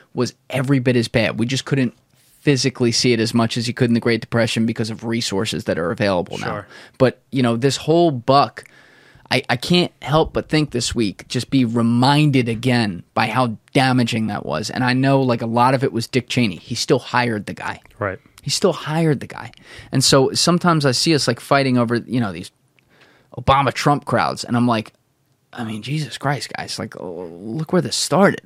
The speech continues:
Speaker 2: Yeah.
Speaker 1: You know what I mean?
Speaker 2: Yeah.
Speaker 1: And it, it just, I don't know. Weeks like this make me sad because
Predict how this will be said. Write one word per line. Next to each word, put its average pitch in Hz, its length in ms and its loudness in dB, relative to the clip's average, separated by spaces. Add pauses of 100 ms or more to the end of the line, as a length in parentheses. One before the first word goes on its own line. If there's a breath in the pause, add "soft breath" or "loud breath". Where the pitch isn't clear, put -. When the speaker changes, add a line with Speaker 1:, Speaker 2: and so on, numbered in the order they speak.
(120)
Speaker 2:
Yeah. 104 200 -2
Speaker 1:
You 127 80 0
know 147 100 4
what 165 100 6
I 151 80 6
mean? 160 340 4
Speaker 2:
Yeah. 98 180 -2 (280 loud breath)
Speaker 1:
And 143 160 0
it, 131 220 0
it 147 140 0
just, - 240 -2 (1160 soft breath)
I 185 60 8
don't 139 140 4
know. 101 160 -4 (100)
Weeks 180 280 2
like 185 160 4
this 147 180 0
make 131 200 2
me 123 80 2
sad 120 440 2 (160)
because 120 580 2